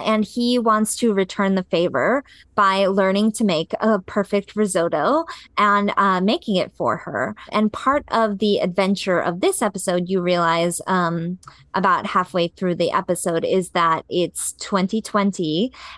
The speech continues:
and, um, the, the pandemic has started happening. And, uh,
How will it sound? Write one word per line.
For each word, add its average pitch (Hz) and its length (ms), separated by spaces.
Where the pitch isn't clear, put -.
and, 170 560
um, 170 400
the, 165 320
the 180 80
pandemic 185 680
has 175 160
started 165 360
happening. 165 800
And, 175 380
uh, 160 720